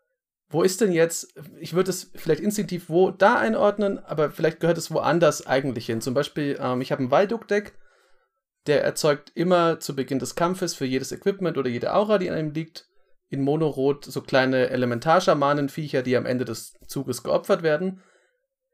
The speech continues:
Der ist in seiner, was seine Mana-Kosten angeht, wird er wahrscheinlich eher zu den, also gehört er eher zu den Commandern, wo man sagt, die können halt relativ früh rauskommen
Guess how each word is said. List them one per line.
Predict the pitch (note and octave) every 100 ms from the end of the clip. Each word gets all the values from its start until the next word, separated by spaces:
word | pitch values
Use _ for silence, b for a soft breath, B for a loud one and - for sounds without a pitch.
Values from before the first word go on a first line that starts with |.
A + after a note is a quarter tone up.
| _ _ _ -
Der | -
ist | G#3+
in | G#3+ F3+
seiner, | D#3 C#3+ C#3 C3+ -
was | C#3
seine | C#3+ B2+
Mana-Kosten | F#3 C#4+ C4+ F3+ - D#3
angeht, | C3 C3 B2+
wird | D3+ E3+
er | D3+
wahrscheinlich | C#3 D3+ D3+ C#3+ -
eher | - C#3 D#3+ D3+ C#3+
zu | C#3+
den, | C3 B2 A#2+ B2
also | B2+ B2
gehört | A#2 C#3 C#3+
er | B2+
eher | C3+ C#3+
zu | -
den | C3+ B2 - - C3+ -
Commandern, | C#3 C3 C#3 C3
wo |
man | B2 B2
sagt, | B2+
die | B2
können | A#2+ D3 C#3
halt | C3+
relativ | B2 C3+ C3 -
früh | D#3 C#3
rauskommen | D#3 G#3 - G3+ G3+ G#3 -